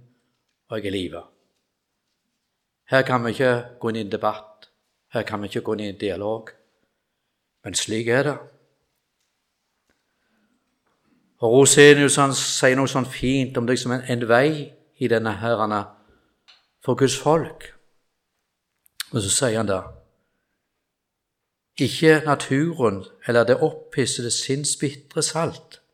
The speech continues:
men det sanne kjærlighets nidkjærhet, som Guds, Guds ånd er i stand til å virke.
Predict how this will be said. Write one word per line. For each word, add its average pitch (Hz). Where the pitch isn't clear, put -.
men 110
det 117
sanne 120
kjærlighets 117
nidkjærhet, 110
som 104
Guds, -
Guds -
ånd 120
er 101
i 101
stand 95
til 98
å 90
virke. -